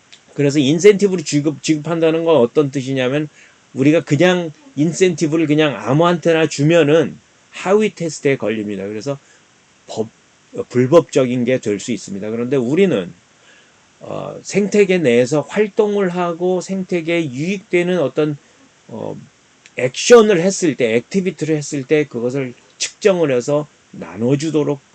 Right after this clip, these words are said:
설계를 했습니다. 그래서 하위 테스트에 걸리지 않고 이 여-, 어, 많은 분들이 지속적으로 활동을 할 것이기 때문에 이 생태계는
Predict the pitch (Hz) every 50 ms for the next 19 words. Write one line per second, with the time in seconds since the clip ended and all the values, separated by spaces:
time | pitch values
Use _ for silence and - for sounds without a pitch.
0 | _ _ _ _ _ - - - 131 127 139 135 127 120 113 - - 113 104 98
1 | 104 101 101 - - 117 - - - - - 113 123 123 117 - - 123 - -
2 | 120 117 - - 90 90 95 107 104 - 110 92 85 - - 127 139 143 - _
3 | _ _ _ _ _ _ - 110 117 127 135 139 143 139 139 135 _ _ _ _
4 | _ _ - - 92 98 113 113 - - - 110 107 104 101 98 - 262 151 127
5 | 170 190 190 170 151 147 151 147 127 143 143 139 - - - - - - - _
6 | _ - 196 180 170 156 156 160 156 165 170 160 139 - - 180 180 - 185 175
7 | 165 160 151 147 143 - 131 120 - 127 120 113 - - 123 117 117 123 147 160
8 | 165 160 _ _ _ _ _ _ _ 123 131 143 156 156 - - 175 185 175 -
9 | - 151 143 135 131 131 139 151 160 156